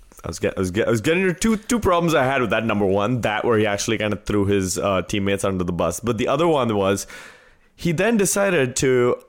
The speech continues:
ask specifically for fifty-five one to be removed from the scrum, media scrum, before he addressed the press.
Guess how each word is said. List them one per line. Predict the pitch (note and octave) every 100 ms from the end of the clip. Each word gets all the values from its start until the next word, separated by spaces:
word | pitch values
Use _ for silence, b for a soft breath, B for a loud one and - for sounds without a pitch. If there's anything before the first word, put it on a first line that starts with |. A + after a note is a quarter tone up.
| -
ask | B2 D3+ D3+ -
specifically | - B2+ - E3+ D#3 - G#2+
for | G#2+
fifty-five | - A2 B2+ - B2 G2
one | F#2+ G2
to | G2+
be | G2
removed | F2+ F2+ F#2+ F#2+
from | G2+
the | F#2
scrum, | - - G2 E2+
media | F2+ F#2+
scrum, | F#2+ - F2+
before | E2+ - F2+
he | F2+ F#2
addressed | D#2 F2 -
the | -
press. | - D#2+ -